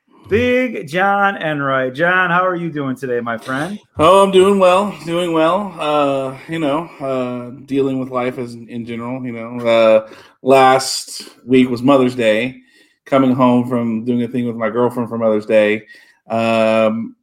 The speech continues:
Speaker 2: uh, a deer decided that the front of my car needed to be rearranged.
Speaker 1: Oh, God.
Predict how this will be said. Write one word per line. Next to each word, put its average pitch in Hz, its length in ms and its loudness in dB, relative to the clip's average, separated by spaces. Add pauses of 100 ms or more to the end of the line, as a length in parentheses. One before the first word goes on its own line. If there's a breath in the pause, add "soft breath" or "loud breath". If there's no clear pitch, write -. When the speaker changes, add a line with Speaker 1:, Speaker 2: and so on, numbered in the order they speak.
(440)
Speaker 2:
uh, 117 400 4
a 117 80 2
deer 123 240 4
decided 117 480 0
that 117 180 -2
the 107 80 -10
front 120 180 -4
of 113 140 -4
my 110 140 -2
car 110 200 0
needed 110 140 -2
to 104 60 -6
be 110 120 -4
rearranged. 110 760 -6
Speaker 1:
Oh, 165 640 4
God. 127 720 0